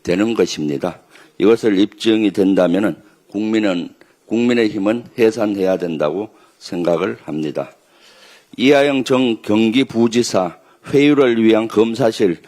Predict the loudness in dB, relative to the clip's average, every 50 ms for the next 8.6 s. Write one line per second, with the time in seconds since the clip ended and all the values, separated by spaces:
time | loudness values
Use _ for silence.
0 | -20 -20 _ _ 0 2 2 2 4 4 2 2 0 0 0 0 0 0 0 0
1 | -2 -2 -2 -4 -6 -8 -8 -4 -2 0 2 2 2 0 0 -2 -2 -2 -2 -2
2 | -2 -2 -2 0 0 0 0 -2 -2 -2 0 0 0 0 -2 -2 -4 -6 -8 -8
3 | -6 -4 -4 -2 -2 -4 -6 -6 -12 _ _ -20 -20 _ _ _ 0 2 2 2
4 | 0 0 0 0 0 0 0 0 0 0 0 0 0 0 0 -2 -2 -2 -2 -2
5 | -2 -2 -2 0 0 2 2 0 -2 -4 -8 -14 -20 -20 _ _ _ -6 -4 0
6 | 0 0 0 0 0 -2 -2 -2 -4 _ _ -20 _ _ _ _ _ -2 0 0
7 | 2 2 0 0 -2 -4 -6 -6 -4 -2 0 0 0 2 0 -2 -2 -8 _ -6
8 | -2 0 0 2 2 0 0 0 -2 -2 -6 -6